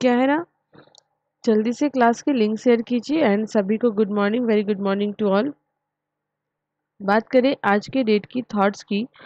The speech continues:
तो thoughts of the day अगर हम देखें तो क्या है, there is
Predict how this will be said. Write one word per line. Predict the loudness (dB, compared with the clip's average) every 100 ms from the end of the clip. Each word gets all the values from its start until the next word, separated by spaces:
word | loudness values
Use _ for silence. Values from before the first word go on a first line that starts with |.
| -20 _
तो | -8
thoughts | -6 0 0 0 0
of | -2 0
the | -4
day | 0 2 2
अगर | 2 0
हम | 0
देखें | -2 -4 -2 -4 -6 _ _ _ -12
तो | -4
क्या | 0
है, | 2 2
there | 2 2 4
is | 0